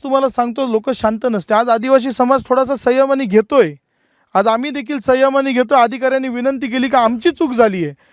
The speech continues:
आज खरं तर पीडब्ल्यूडीच्या अधिकाऱ्यांची चूक आहे का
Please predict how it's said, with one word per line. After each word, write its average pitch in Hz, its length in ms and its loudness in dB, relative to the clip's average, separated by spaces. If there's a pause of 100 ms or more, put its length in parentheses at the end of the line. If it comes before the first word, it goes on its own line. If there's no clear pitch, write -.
(120)
आज 226 180 0
खरं 269 240 2
तर 311 60 0 (100)
पीडब्ल्यूडीच्या 294 600 -2
अधिकाऱ्यांची 311 520 -4
चूक 285 280 -8
आहे 156 220 -4 (560)
का 254 80 2